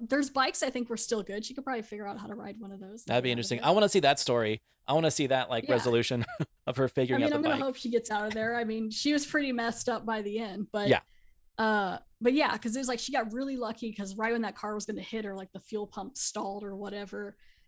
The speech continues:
Speaker 1: and missed her. But yeah, now she's just, like, stuck under the hot sun on,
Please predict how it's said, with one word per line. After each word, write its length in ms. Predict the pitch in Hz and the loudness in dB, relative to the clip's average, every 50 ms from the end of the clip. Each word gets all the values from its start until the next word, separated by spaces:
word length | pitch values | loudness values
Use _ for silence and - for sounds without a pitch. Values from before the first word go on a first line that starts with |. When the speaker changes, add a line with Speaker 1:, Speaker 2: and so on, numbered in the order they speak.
| _ - - | _ -18 -12
Speaker 1:
and 140 | - 196 196 208 | -10 -8 -6 -4
missed 260 | 220 220 - - - | -4 -4 -4 -4 -6
her. 160 | 190 190 185 | -8 -10 -8
But 180 | 196 208 196 - | -8 -6 -6 -6
yeah, 120 | 208 190 | -6 -8
now 180 | 190 196 202 202 | -8 -8 -8 -8
she's 260 | 208 - 240 196 - | -6 -6 -6 -6 -6
just, 180 | - 185 - - | -6 -8 -8 -8
like, 140 | 185 202 - | -10 -8 -6
stuck 360 | - - - 208 202 - - | -6 -4 -4 -6 -8 -8 -8
under 220 | 208 202 202 196 | -8 -6 -6 -6
the 100 | 196 196 | -8 -8
hot 300 | - - 202 202 - - - | -8 -8 -8 -8 -6 -4 -4
sun 320 | - 208 208 196 202 202 | -4 -4 -6 -8 -8 -10
on, 120 | 202 202 | -12 -14